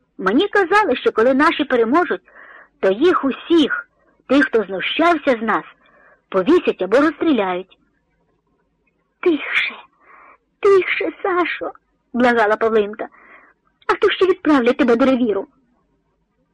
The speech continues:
Вона навіть виглянула у вікно, щоб впевнити, що Сашу ніхто не чув.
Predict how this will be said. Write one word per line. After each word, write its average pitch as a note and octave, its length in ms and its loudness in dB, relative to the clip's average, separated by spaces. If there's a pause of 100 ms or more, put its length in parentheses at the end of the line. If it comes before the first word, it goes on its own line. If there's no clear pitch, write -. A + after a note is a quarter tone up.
Вона G#3+ 220 0
навіть A3 280 0
виглянула C4 420 2
у - 100 -2
вікно, E4 440 -2 (360)
щоб - 220 -2 (120)
впевнити, A#3 460 -2
що A#3+ 300 -4
Сашу F#3 240 -4
ніхто A3+ 280 -2
не D4 100 2
чув. D4+ 300 -4